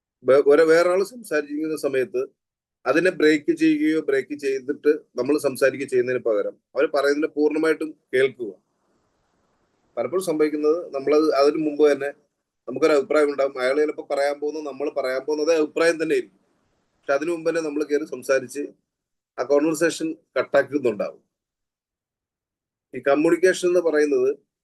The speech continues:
രണ്ടുപേരും സംസാരിക്കുന്നതാണ്, പക്ഷെ മറ്റേ ആൾ പറയുന്നത് നമ്മൾ കേൾക്കുന്ന കൂടി ഉണ്ടാവണം. ആക്റ്റീവ് ലിസണിങ് എന്ന് പറയുന്നത്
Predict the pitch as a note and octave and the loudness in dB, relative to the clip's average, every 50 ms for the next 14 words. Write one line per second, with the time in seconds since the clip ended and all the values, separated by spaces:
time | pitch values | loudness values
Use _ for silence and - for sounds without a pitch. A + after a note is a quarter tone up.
0 | _ _ _ _ _ _ _ _ _ _ _ _ _ _ _ _ _ _ _ _ | _ _ _ _ _ _ _ _ _ _ _ _ _ _ _ _ _ _ _ _
1 | _ _ _ _ _ B2 C3+ C#3 D3 E3 F#3 G3 G#3+ F3 E3 D#3 D3+ C#3 E3 E3 | _ _ _ _ _ 0 0 2 4 4 4 4 4 2 0 -6 -4 -2 -2 -2
2 | E3 D#3+ D3+ E3+ D#3 D3 C3 B2+ B2+ C3 B2 D3+ D3+ D#3 - _ B2+ B2+ B2 - | -2 -2 -6 -6 -6 -6 -6 -6 -8 -8 -4 -4 -4 -4 -6 _ -10 -8 -2 2
3 | D3+ D3+ D3+ D3+ D3+ D3 C#3+ C#3+ C#3+ D3 D3 C#3+ C#3+ D3 D3 - - C#3+ D3+ D#3+ | 2 4 4 4 2 2 2 2 0 0 -4 -4 -4 -6 -8 -2 2 2 2 2
4 | D3+ - _ F#3 F3 F3+ F3+ F3 E3 E3 D3 C3 A#2+ A#2+ A#2 A2 A2 _ _ _ | 0 0 _ 0 2 4 2 2 2 0 -2 -2 -2 -4 -4 -4 -6 _ _ _
5 | _ _ _ _ _ _ _ _ _ _ _ _ _ _ _ _ _ _ _ _ | _ _ _ _ _ _ _ _ _ _ _ _ _ _ _ _ _ _ _ _
6 | _ _ _ _ _ _ _ _ _ _ _ _ _ - D3 D#3 - _ _ G3 | _ _ _ _ _ _ _ _ _ _ _ _ _ -4 -4 -4 -4 _ _ -2
7 | G#3+ G#3 F#3+ F3+ - - E3 E3+ E3+ F3 E3+ E3 D#3+ D3+ D3 C#3+ C#3+ C#3 B2 A#2+ | 0 2 2 2 2 0 -6 -4 -4 -4 -4 -4 -4 -4 -4 -4 -4 -4 -4 -6
8 | B2+ C#3+ | -6 -8